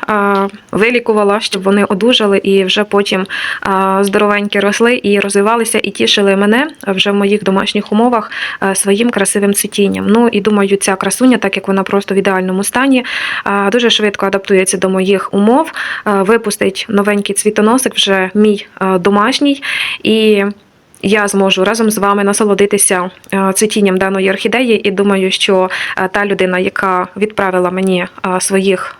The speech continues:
власних красунь, е, також буде дистанційно, але все ж таки насолоджуватися цвітінням,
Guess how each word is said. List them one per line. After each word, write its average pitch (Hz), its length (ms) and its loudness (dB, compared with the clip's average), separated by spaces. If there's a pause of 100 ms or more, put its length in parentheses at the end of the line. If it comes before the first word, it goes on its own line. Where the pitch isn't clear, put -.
власних 196 720 0
красунь, 233 460 0 (920)
е, 202 160 0
також 254 520 0
буде 202 520 0 (400)
дистанційно, 226 720 0 (220)
але 208 640 0
все - 180 0
ж 214 80 -2
таки 190 340 -4
насолоджуватися 202 840 0
цвітінням, 226 580 0